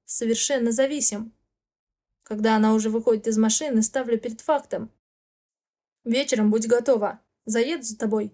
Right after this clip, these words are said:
и поедем к моему другу на Дерешку». «Не пойду я никуда!»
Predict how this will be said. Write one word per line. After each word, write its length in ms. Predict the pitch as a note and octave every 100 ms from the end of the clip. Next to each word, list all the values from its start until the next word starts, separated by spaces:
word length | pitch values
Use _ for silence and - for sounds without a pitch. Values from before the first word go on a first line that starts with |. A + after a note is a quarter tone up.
| _ _
и 100 | D4+
поедем 400 | C#4+ C#4 A#3 A#3
к 40 |
моему 280 | A#3+ A#3+ C4+
другу 260 | C#4 D#4+ A#3
на 100 | G#3+
Дерешку». 520 | B3 - - A3 A3+ _ _ _ _ _ -
«Не 140 | G#3+
пойду 380 | A3 B3+ A3 D4+
я 120 | D4+
никуда!» 580 | C4 C4+ D#4 D#4 A#3+